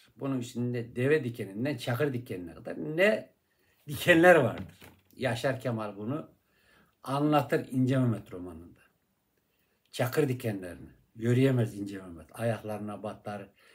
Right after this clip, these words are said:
her tarafına batar. Temizleyemez çarığını çakır dikeninden. Ona rağmen yürümek ister. Yürür de. Çakır dikenlerini her tarafını dalar ama bir de çakır dikenleri şey gibidir.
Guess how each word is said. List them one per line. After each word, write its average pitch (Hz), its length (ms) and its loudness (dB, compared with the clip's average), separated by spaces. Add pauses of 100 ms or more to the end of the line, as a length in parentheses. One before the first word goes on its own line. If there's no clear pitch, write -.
(320)
her 156 340 4
tarafına 123 440 0
batar. 110 380 -6
Temizleyemez 131 760 2
çarığını 104 420 -8
çakır 95 360 -12
dikeninden. 80 500 -18 (100)
Ona 120 260 0
rağmen 113 300 -4
yürümek 110 480 -6
ister. - 260 -20
Yürür 120 440 -2
de. - 100 -18 (840)
Çakır 127 380 -2
dikenlerini 92 840 -8 (760)
her 156 300 8
tarafını 110 440 -2
dalar 139 280 6
ama 180 400 4 (300)
bir 135 160 -4
de 190 140 2
çakır 151 300 0
dikenleri 185 480 2
şey 151 240 6
gibidir. 127 500 -4